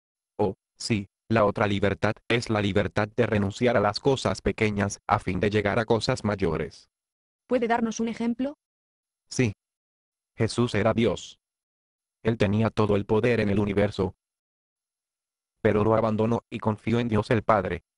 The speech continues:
Speaker 1: como su fuente de poder para hacernos libres.
Speaker 2: Bien. ¿Qué otro ejemplo? Guión,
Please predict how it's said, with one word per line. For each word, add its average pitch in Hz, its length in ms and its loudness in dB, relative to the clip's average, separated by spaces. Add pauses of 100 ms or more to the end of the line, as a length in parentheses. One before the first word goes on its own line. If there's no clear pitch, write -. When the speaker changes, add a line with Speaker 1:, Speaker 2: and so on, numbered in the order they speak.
Speaker 1:
como 127 240 2
su 90 100 -8
fuente 110 400 0
de 95 140 0
poder 101 320 0
para 101 180 0
hacernos 98 480 -2
libres. 95 540 -4 (580)
Speaker 2:
Bien. 214 380 0 (520)
¿Qué 233 140 0
otro 240 160 -6
ejemplo? 240 480 -4 (640)
Guión, 233 320 -4